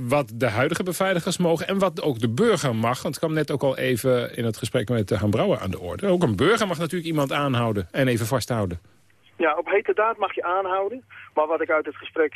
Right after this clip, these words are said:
Speaker 2: eh, eh, wat ik net even gevolgd heb, eh, van de heer Brouwer begrijp... is dat dan die, eh, particuliere beveiliger komt en waaraan het wordt overgedragen. En dat zijn echt, eh, zaken die nu aan de politie zijn.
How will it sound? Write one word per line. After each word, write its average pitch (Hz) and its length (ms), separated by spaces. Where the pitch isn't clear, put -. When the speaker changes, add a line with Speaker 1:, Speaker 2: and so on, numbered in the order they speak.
Speaker 2:
eh, 156 100
eh, 139 420
wat 139 140
ik 139 60
net 151 200
even 143 200
gevolgd 143 340
heb, 131 260
eh, 135 100
van 127 100
de 127 60
heer 123 100
Brouwer 170 340
begrijp... 156 380
is 147 180
dat 151 180
dan 139 240
die, 143 200
eh, - 160
particuliere 151 540
beveiliger 139 520
komt 135 280
en 151 140
waaraan 135 320
het 123 120
wordt 127 220
overgedragen. 127 840
En 147 120
dat 160 160
zijn 143 280
echt, 190 340
eh, 147 160
zaken 151 340
die 139 160
nu 180 200
aan 131 100
de 131 60
politie 160 420
zijn. 104 200